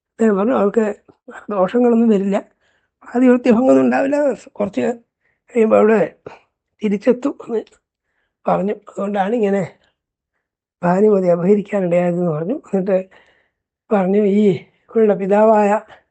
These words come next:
ഭാനുവിനോട് പറഞ്ഞു, ഇവളെ പാണ്ഡവന്മാരിളയവനായ സഹദേവന് വിവാഹം ചെയ്തു കൊടുക്കാൻ ആവശ്യപ്പെട്ടു." അങ്ങനെ ഭാനുമതിയെ സഹദേവന് വിവാഹം ചെയ്തു കൊടുത്തു.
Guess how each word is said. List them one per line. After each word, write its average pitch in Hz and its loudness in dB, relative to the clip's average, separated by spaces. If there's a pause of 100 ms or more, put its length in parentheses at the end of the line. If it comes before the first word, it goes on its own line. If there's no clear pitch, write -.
(880)
ഭാനുവിനോട് 220 4
പറഞ്ഞു, 185 -2
ഇവളെ 185 -2 (1400)
പാണ്ഡവന്മാരിളയവനായ 202 0
സഹദേവന് 214 2 (420)
വിവാഹം 185 -2
ചെയ്തു 180 -10
കൊടുക്കാൻ 170 -6
ആവശ്യപ്പെട്ടു." 196 -6 (720)
അങ്ങനെ 185 -4
ഭാനുമതിയെ 190 0 (300)
സഹദേവന് 185 -2
വിവാഹം 202 -2
ചെയ്തു 170 0
കൊടുത്തു. - -10